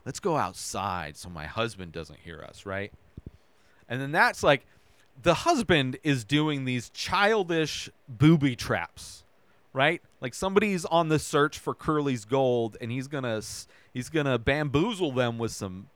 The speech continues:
booby traps. They're gonna trip over a s-, a string like a, like a slippery banana. <laughs> Wah, wah, wah, you know? But the mom goes out,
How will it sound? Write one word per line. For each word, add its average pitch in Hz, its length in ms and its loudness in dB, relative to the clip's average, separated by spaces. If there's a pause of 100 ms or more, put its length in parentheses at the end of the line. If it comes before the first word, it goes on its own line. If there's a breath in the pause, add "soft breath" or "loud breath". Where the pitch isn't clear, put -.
booby 156 300 2
traps. - 640 -10 (400 soft breath)
They're 131 100 -4
gonna 135 180 -2
trip - 300 0
over 220 360 6
a 160 60 4
s-, - 300 -6 (160)
a 139 80 -2
string 208 580 -4
like 117 200 -6
a, 101 160 -6 (400 soft breath)
like 117 140 -12
a 101 80 -4
slippery 226 500 -2
banana. 147 580 -2 (480)
<laughs> 123 380 -14
Wah, 143 320 2
wah, 208 180 2
wah, 131 380 -4 (120)
you 139 140 -6
know? 147 280 -2 (1400)
But 147 160 -2
the 147 60 2
mom 208 360 4
goes 143 280 2
out, 107 340 2